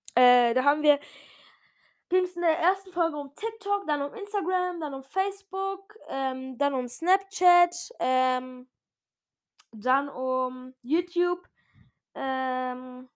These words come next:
dann ging's um Links, dann ging's um Hater, dann ging's um die Schule war scheiße, dann ging's um den Kater, der Kater von Tilo und dann, ja, Staffel zwei, Folge zehn, Teil eins und Staffel zwei, Folge zehn, Teil zwei.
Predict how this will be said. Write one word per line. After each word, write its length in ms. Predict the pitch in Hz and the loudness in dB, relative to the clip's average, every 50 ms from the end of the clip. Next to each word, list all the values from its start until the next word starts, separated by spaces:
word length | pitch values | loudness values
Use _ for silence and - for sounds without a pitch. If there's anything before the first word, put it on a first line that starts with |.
| _ _ | _ _
dann 140 | - 277 294 | -6 -4 -4
ging's 180 | 311 302 - - | -4 -4 -4 -4
um 120 | 277 254 | -4 -4
Links, 340 | 269 294 330 359 381 370 - | -2 -2 -2 -4 -4 -4 -4
dann 160 | 294 262 277 | -6 -4 -4
ging's 180 | 285 285 - - | -4 -6 -6 -8
um 160 | 262 233 220 | -10 -8 -4
Hater, 480 | 240 285 320 320 - 370 359 370 381 370 - - - - _ | -2 -2 -2 0 2 4 4 4 4 0 -6 -18 -20 -8 _
dann 160 | 277 277 285 | 0 0 0
ging's 180 | 277 294 277 - | 0 -4 -6 -6
um 120 | 285 262 | -8 -8
die 120 | 240 254 233 | -6 -8 -10
Schule 380 | - - - 302 294 294 269 | -10 -4 0 0 2 2 2
war 120 | 240 233 226 | 2 0 0
scheiße, 600 | - - - 254 269 302 294 - 330 359 370 359 359 _ _ _ _ _ | -2 -2 0 0 0 0 -4 -6 -6 -6 -6 -6 -10 _ _ _ _ _
dann 120 | - 269 302 | -2 -2 0
ging's 220 | 311 302 294 - | 0 -2 -2 -4
um 140 | 294 269 262 | -4 -4 -4
den 120 | 254 262 262 - | -4 -6 -8 -10
Kater, 640 | - - 302 302 311 320 311 - 302 277 - - - - | 0 4 4 4 4 2 0 0 0 0 0 -2 -6 -10
der 200 | - - 269 269 | -4 -4 -4 -4
Kater 440 | 269 - - 277 - 349 - 311 294 | -2 2 4 4 4 4 0 -4 -4
von 180 | - 269 254 | -4 -8 -8
Tilo 420 | - - 320 349 339 349 359 370 - _ _ _ _ _ _ _ | -4 -2 -2 -2 0 -4 -6 -8 -12 _ _ _ _ _ _ _
und 160 | 262 262 269 | -8 -6 -4
dann, 240 | 269 269 269 262 254 | -2 -2 -2 -4 -2
ja, 300 | 254 254 262 269 262 - _ | 0 2 2 0 0 -4 _
Staffel 420 | - _ - 269 269 - 262 254 | -10 _ -2 -2 0 -2 -6 -6
zwei, 300 | - - 254 254 254 262 | -6 -2 2 2 2 2
Folge 380 | 254 - 254 247 240 247 240 - | 0 -2 -2 -2 -2 -4 -8 -8
zehn, 420 | - - 302 311 330 330 339 320 | -6 -2 -2 0 0 -2 -4 -2
Teil 200 | - 247 226 226 | -2 -2 -2 0
eins 320 | - 262 302 339 349 - | 0 0 0 0 -2 -6
und 80 | 302 262 | -8 -8
Staffel 300 | 233 269 269 247 262 254 | -4 -6 -2 -2 -4 -4
zwei, 180 | - 277 254 254 | -2 -2 -2 0
Folge 260 | 269 254 254 247 247 | 0 -2 -2 -2 -4
zehn, 200 | - 262 247 240 | -4 -4 -4 0
Teil 200 | - 240 226 220 | 0 -2 -2 -2
zwei. 300 | - - 208 190 - | -4 -8 -8 -8 -8